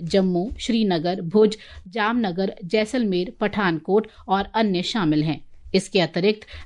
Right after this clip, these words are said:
दिल्ली और मुंबई उड़ान सूचना क्षेत्रों के भीतर हवाई यातायात सेवा एटीएस मार्गों के पच्चीस खंड भी इस अवधि के दौरान बंद रहेंगे।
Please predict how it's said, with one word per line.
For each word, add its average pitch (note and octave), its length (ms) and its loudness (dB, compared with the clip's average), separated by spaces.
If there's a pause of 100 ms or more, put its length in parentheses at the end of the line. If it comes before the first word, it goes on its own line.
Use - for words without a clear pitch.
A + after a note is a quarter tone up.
दिल्ली A#3 340 2
और G#3 240 -2
मुंबई G#3 480 0
उड़ान F#3+ 320 0
सूचना G3+ 460 -2
क्षेत्रों G3 460 -2
के F3 140 0
भीतर F#3+ 440 0 (300)
हवाई A3 320 0
यातायात G#3 600 -2
सेवा G#3+ 480 -2 (100)
एटीएस G#3+ 560 0
मार्गों F3+ 360 0
के A3+ 180 0
पच्चीस G#3 580 -2
खंड F#3+ 280 0
भी G3+ 260 -2 (260)
इस C4 160 0
अवधि G3 320 0
के A3 140 -2
दौरान F#3 460 0
बंद E3 220 -2
रहेंगे। D3+ 480 0